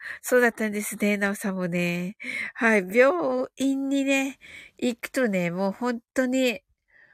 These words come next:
あの、時間が潰れますね。はい。なおさんは、でも、か-、ね、帰りに桜見れてよかったですね。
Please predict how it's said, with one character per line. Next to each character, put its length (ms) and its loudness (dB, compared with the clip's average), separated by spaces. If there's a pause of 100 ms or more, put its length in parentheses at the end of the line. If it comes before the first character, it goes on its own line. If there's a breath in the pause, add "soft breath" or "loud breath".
(420 soft breath)
あ 200 -2
の、 260 -4
時 200 -6
間 380 2
が 260 4 (500)
潰 240 2
れ 100 0
ま 140 -4
す 160 -10
ね。 260 -10 (680 loud breath)
は 280 2
い。 200 -10 (680 loud breath)
な 140 6
お 40 0
さ 180 2
ん 100 2
は、 200 2
で 120 0
も、 200 -2
か-、 320 0
ね、 180 4
帰 300 0
り 100 -4
に 140 0
桜 360 0
見 120 -2
れ 120 -2
て 260 0 (400 loud breath)
よ 100 -4
か 120 4
っ 40 -2
た 140 4
で 120 6
す 160 -6
ね。 540 -2